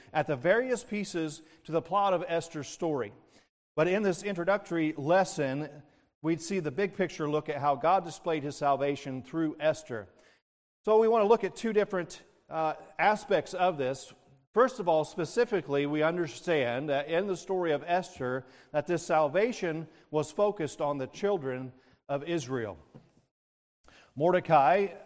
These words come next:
uh, had taken a stand for God, and he re-, when he refused to bow down to God's enemy,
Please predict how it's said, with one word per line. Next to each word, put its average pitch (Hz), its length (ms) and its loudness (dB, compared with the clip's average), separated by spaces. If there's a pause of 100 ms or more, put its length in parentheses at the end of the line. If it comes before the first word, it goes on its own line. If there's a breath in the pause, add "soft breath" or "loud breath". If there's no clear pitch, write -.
(120)
uh, 127 220 -4
had 135 380 -2 (520 soft breath)
taken 180 300 4
a 143 80 -4
stand 175 400 -2
for 165 120 -2
God, 160 400 4 (760 loud breath)
and 143 200 0
he 170 160 0
re-, 160 180 -4
when 160 160 -2
he 180 60 0
refused 175 440 -2
to 165 60 -6
bow 165 240 4
down 165 280 2
to 156 80 -6
God's 147 320 2
enemy, 156 420 -4